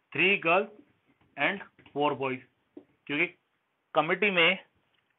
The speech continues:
सात people का होना जरूरी है। Exactly three girls चाहिए तो बाकी जो चार हैं वो बाकी चार boys रहेंगे। Okay, Clear? तो आपको answer में क्या मिलेगा? चार girls हैं, उनमें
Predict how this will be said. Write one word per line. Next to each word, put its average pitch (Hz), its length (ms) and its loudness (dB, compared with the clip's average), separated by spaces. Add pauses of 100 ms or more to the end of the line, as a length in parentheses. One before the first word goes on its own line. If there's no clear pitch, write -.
(100)
सात 170 280 6
people 170 220 -2
का 170 100 0
होना 156 140 0
जरूरी 117 340 -8
है। 98 120 -14 (760)
Exactly 185 480 2 (120)
three 202 180 2
girls 208 200 2
चाहिए 196 180 2
तो 202 80 -2 (120)
बाकी 156 260 -2
जो 208 100 -2 (140)
चार 165 300 6
हैं 175 140 -4
वो 165 100 -2
बाकी - 260 -6 (140)
चार 156 240 0 (280)
boys 131 300 -2
रहेंगे। 101 380 -16 (300)
Okay, 143 200 -4 (760)
Clear? 165 240 4 (520)
तो - 160 -16
आपको 156 260 4
answer 170 260 4
में 170 80 -6
क्या 156 120 2
मिलेगा? 117 340 -12 (580)
चार 185 280 10
girls 185 300 2
हैं, 185 220 -8 (1040)
उनमें 156 240 -2